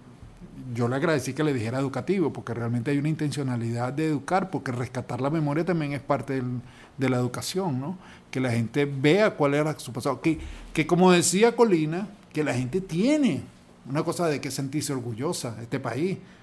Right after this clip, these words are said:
Entonces, que lo vea, que lo palpe, que, que, que se sienta que sí, que aquí hay, ¿no? Y eso que tú dices de la memoria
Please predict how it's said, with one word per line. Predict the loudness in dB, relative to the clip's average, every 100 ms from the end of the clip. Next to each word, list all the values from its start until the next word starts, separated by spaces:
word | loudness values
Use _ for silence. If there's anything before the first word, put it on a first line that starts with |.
| -20
Entonces, | -12 -8 -2
que | 0
lo | 2
vea, | 2 0 0 -2
que | -4
lo | -4
palpe, | -2 0 -2 -4 -6
que, | -8 -6
que, | -6 -6
que | -8
se | -8 -8
sienta | -8 -8 -6
que | -4
sí, | -2 -2
que | -4
aquí | -4 0
hay, | 2 2
¿no? | 0 -4 -10 -20 -6
Y | 0 6 10
eso | 10 6
que | 0
tú | 0 0
dices | 0 0 4
de | 4
la | 6
memoria | 4 2 4 2 2 0 -2